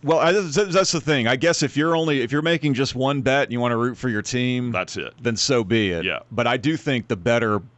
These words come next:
Speaker 1: the better bet is on them to just win the S E C.
Speaker 2: To win the S E C. At
Speaker 1: Yeah.
Speaker 2: what is, what are the odds on
Speaker 1: They're
Speaker 2: that
Speaker 1: like
Speaker 2: one?
Speaker 1: three to one
Speaker 2: Three to one.
Speaker 1: there.
Speaker 2: Okay.
Speaker 1: Yeah.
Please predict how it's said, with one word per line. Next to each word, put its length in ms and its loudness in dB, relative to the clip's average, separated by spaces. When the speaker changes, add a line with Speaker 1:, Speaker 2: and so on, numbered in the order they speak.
Speaker 1:
the 100 -4
better 300 0
bet 240 0
is 160 -4
on 160 -2
them 200 -4
to 220 -6
just 220 -6
win 220 -6
the 160 -4
S 180 -8
E 100 -10
C. 440 -8
Speaker 2:
To 80 -12
win 160 -8
the 100 -4
S 180 -8
E 60 -16
C. 380 -12
At 120 -2
Speaker 1:
Yeah. 220 0
Speaker 2:
what 140 -6
is, 240 -10
what 180 -6
are 60 -4
the 100 -4
odds 240 -2
on 20 -4
Speaker 1:
They're 140 2
Speaker 2:
that 120 2
Speaker 1:
like 200 2
Speaker 2:
one? 80 -14
Speaker 1:
three 300 0
to 100 2
one 240 -2
Speaker 2:
Three 220 -2
to 120 -4
one. 220 -14
Speaker 1:
there. 80 -12
Speaker 2:
Okay. 80 -2
Speaker 1:
Yeah. 200 -4